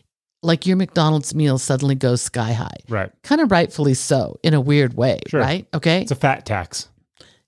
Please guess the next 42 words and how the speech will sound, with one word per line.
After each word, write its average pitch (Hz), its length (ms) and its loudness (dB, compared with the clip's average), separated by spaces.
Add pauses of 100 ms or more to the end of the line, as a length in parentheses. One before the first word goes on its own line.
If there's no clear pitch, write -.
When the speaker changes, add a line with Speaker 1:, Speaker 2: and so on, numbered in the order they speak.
(100)
Speaker 1:
It's 220 180 0
a 208 60 2
fat 143 280 2
tax. - 460 -6 (380)
So - 460 -2 (120)
all 269 240 2
of 277 120 -4
the 196 100 2
little 190 340 0
businesses, 127 800 -4
which 185 220 -2
it's - 200 -4
much 196 320 0
harder 131 300 0
for 123 160 -2
them, 123 400 2 (380)
are 175 80 -4
complying. 208 560 -2
Do - 60 -12
you - 60 -16
know - 260 -8
what - 20 0
I - 40 2
Speaker 2:
Right. 151 80 -2
Speaker 1:
mean? 151 160 -2
They're 156 180 0
all 190 120 2
saying, 185 240 0
"No, 214 120 2
no, 247 80 -2
no, - 140 2
we'll 196 220 2
do 175 160 4
it. 185 180 2 (160)
Speaker 2:
Yeah. 101 120 -8
Speaker 1:
Costs 180 280 -2
a 196 60 -6
little 185 180 2
more, 170 220 2
but 165 120 0
it's 143 140 -6
right." 92 240 0